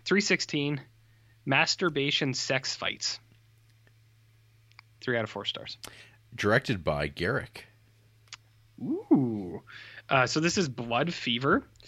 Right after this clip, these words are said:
Speaker 1: Uh, one, one of the other Vulcans on the ship is going through, uh, Pon farr, which is, uh, the sex-crazed,
Speaker 2: Yep.
Speaker 1: uh, Vulcan thing. Um, so there's lots of talks about working things out on your own.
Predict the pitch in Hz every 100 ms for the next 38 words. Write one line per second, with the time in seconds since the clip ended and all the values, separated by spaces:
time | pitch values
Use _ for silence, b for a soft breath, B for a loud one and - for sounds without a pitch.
0 | B B B B 135 120 117 120 135 156
1 | 165 139 139 139 151 170 170 135 123 120
2 | 123 139 123 113 127 151 156 143 120 -
3 | - 139 143 117 123 117 120 - 120 113
4 | 107 104 - 110 113 117 - 101 104 143
5 | 190 - 131 117 120 113 113 117 110 107
6 | 107 B B B - 113 - - 123 -
7 | - - 117 110 123 120 101 92 104 104
8 | 107 104 110 139 143 143 156 208 - B
9 | B B B B B 139 131 123 120 123
10 | - 147 147 139 143 175 - - - 120
11 | 135 - 131 127 120 - 127 123 131 135
12 | 135 131 120 113 110 117 113 113 107 104
13 | 107 117 156